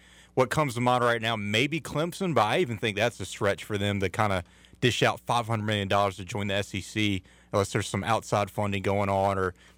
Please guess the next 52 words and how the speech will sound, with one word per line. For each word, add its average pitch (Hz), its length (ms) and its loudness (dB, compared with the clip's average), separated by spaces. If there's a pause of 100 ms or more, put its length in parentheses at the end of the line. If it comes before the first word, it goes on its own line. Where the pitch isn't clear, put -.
maybe 117 240 2
get 135 140 2
a 123 60 2
loan 113 400 2
or 120 80 0
something. 127 360 -4
I'm 117 200 2
not 113 160 0
gonna 117 100 -8
get 110 120 -4
into 98 120 -12
the - 80 -2
financials 104 420 -2
of 98 160 2
it, 98 120 -2
but 101 220 2 (480)
where 156 120 4
are 208 40 4
these 180 160 0
schools? 156 520 -4
I, - 280 -16 (580)
Miami, 139 580 2
Florida 151 360 -2
State, 151 540 0
I, 78 300 -2 (180)
it's - 340 -8 (500)
tough 190 280 2
for 180 120 0
me 160 160 0
to 139 80 0
see - 200 -2
them 127 180 0
getting, 110 180 -2
have, 110 240 2 (260)
or 117 160 2
coming 127 220 -2
up 120 60 -2
with - 80 -8
five 113 200 0
hundred 110 180 -2
million 104 220 0
dollars. 98 380 2
Maybe 131 260 -2
that's 135 200 -2
a 127 40 -10
little 123 100 -2
bit 117 120 -2
of 110 80 -6
stretch 120 320 0
on 113 80 -2
my 117 140 2
part. 123 360 2